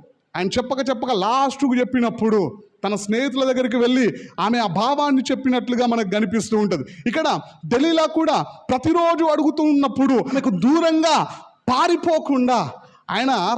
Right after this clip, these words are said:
రకరకాల అబద్ధాలు ఆడుతూ ఉన్నట్లుగా మనకు కనిపిస్తూ ఉన్నది.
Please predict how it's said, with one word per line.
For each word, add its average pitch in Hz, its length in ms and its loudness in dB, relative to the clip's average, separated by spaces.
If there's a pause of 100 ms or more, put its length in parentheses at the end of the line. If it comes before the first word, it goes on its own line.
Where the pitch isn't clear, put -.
(140)
రకరకాల 247 540 0
అబద్ధాలు 262 480 -2
ఆడుతూ 247 340 0
ఉన్నట్లుగా 220 500 0
మనకు 208 220 -2
కనిపిస్తూ 196 460 -2
ఉన్నది. 180 300 0